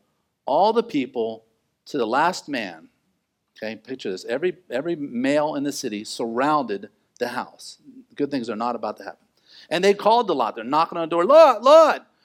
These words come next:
where are the men that came to you tonight? Bring them out to us that we may know them." This was not the welcome wagon,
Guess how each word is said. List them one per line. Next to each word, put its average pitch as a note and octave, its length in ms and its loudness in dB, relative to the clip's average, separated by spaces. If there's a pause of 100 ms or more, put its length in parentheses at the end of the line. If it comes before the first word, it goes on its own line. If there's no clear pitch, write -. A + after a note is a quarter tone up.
where D#4 220 4
are F4 100 4
the C4+ 100 4
men C4+ 380 4
that A3+ 140 0
came B3+ 280 -2
to A#3 60 -4
you A#3+ 160 0
tonight? E3+ 480 2 (540)
Bring C#4 280 4
them B3+ 180 0
out B3+ 300 4
to G3+ 120 4
us F3 260 4
that D#3+ 180 0
we G3+ 160 0
may E3 480 0 (360)
know D3+ 380 2
them." F#2+ 320 -4 (720)
This E3+ 180 -2
was F#3+ 180 2
not D#3+ 400 2
the D3 60 -4
welcome C#3+ 400 0
wagon, F#2+ 380 -10